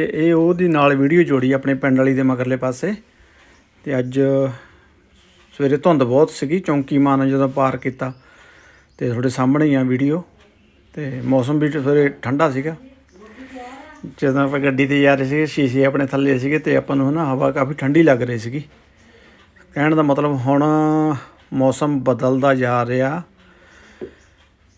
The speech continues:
ਵੀ ਨਿਸ਼ਾਨੀਆਂ ਦੇਣ ਲੱਗ ਗਿਆ ਮੌਸਮ। ਠੰਡ ਆਉਣੀ ਹੁਣ ਹੌਲੀ ਹੌਲੀ ਸ਼ੁਰੂ ਹੋ ਗਈ ਆ। ਦੀਵਾਲੀ ਇਸ ਵਾਰ ਪੂਰੀ ਠੰਡ ਦੇ ਵਿੱਚ ਹੋਊ, ਕੋਟੀਆਂ ਸਵੈਟਰ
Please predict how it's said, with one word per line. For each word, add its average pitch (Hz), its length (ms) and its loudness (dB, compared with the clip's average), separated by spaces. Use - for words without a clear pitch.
ਵੀ 131 500 0
ਨਿਸ਼ਾਨੀਆਂ 135 600 2
ਦੇਣ 135 340 0
ਲੱਗ 123 200 0
ਗਿਆ 131 300 -4
ਮੌਸਮ। 131 500 -4
ਠੰਡ 139 280 -2
ਆਉਣੀ 135 260 2
ਹੁਣ 135 180 0
ਹੌਲੀ 131 260 0
ਹੌਲੀ 135 200 -2
ਸ਼ੁਰੂ 135 320 -2
ਹੋ 123 140 -4
ਗਈ 123 180 -2
ਆ। 123 120 -6
ਦੀਵਾਲੀ 131 460 2
ਇਸ 135 160 0
ਵਾਰ 135 160 2
ਪੂਰੀ 135 260 -2
ਠੰਡ 135 260 0
ਦੇ 147 140 0
ਵਿੱਚ 139 220 -2
ਹੋਊ, 123 220 -2
ਕੋਟੀਆਂ 139 420 -2
ਸਵੈਟਰ 135 480 0